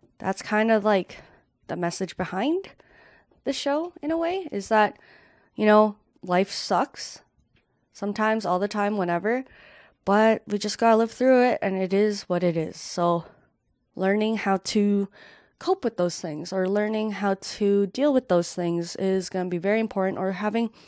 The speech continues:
that support system for those things is gonna be super, super important. Now that we got that whole thing out of the way, um, yeah, like,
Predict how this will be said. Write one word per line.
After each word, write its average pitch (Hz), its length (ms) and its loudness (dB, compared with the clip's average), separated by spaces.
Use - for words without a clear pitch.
that 196 120 -2
support - 380 2
system 180 400 4
for 180 120 0
those 160 280 4
things 156 280 0
is 190 160 -2
gonna 226 220 0
be 240 180 0
super, 185 460 -6
super 175 300 -8
important. 170 480 -6
Now 285 120 6
that 320 120 8
we 285 80 4
got 269 220 6
that 254 180 6
whole 262 260 4
thing 262 260 2
out 233 140 4
of 214 80 2
the 202 80 4
way, 180 360 4
um, 233 500 0
yeah, 247 360 2
like, 208 360 2